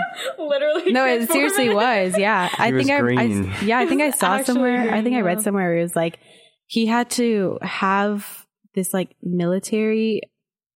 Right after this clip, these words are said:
Speaker 1: trainer help train him to, like, um, be in this role, because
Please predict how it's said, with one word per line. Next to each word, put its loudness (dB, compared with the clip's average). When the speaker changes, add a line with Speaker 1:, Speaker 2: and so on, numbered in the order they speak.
Speaker 1:
trainer 0
help -2
train 0
him 0
to, -4
like, -4
um, -4
be 0
in 0
this -4
role, -2
because -4